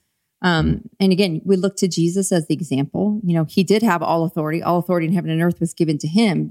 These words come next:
Speaker 1: Yet what was, what did he model constantly? Servanthood and service. And, and he
Speaker 2: Mm.
Speaker 1: had to be about his
Speaker 2: Mm-hmm.
Speaker 1: father's business and following the will of the Lord. You know, he wasn't just walking around, you know, "I have the authority, blah, blah, blah,"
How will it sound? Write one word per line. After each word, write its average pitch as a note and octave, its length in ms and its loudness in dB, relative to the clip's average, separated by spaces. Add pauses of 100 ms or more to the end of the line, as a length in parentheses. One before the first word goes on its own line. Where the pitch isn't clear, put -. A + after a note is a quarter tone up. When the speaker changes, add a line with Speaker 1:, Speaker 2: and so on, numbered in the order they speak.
Speaker 1:
Yet F3 240 2
what F3 220 0
was, F3 260 2
what G3 220 0
did F#3+ 100 0
he E3+ 180 0
model E3 400 0
constantly? - 840 -4
Servanthood E3 720 0 (580)
and D#3+ 120 0
service. - 640 -2
And, D#3+ 420 0
and D#3 260 0
he E3 260 0
Speaker 2:
Mm. - 40 2
Speaker 1:
had E3+ 140 2
to E3 40 -2
be E3+ 80 4
about E3 200 0
his E3 100 0
Speaker 2:
Mm-hmm. E3 80 -2
Speaker 1:
father's E3 360 0
business D3 340 -6
and D3+ 100 -6
following F3+ 320 2
the F3 60 2
will E3 160 2
of D#3+ 100 0
the D#3 80 -8
Lord. D3+ 240 -4
You E3+ 120 -4
know, E3 60 0
he F#3+ 100 2
wasn't F#3 440 0
just F3 220 -2
walking D#3+ 320 0
around, D#3 420 0
you E3 80 0
know, C#3+ 140 0
"I F3+ 60 2
have F#3+ 100 0
the E3+ 80 -2
authority, E3+ 320 -2
blah, D#3+ 140 -4
blah, D#3 100 -4
blah," - 120 -8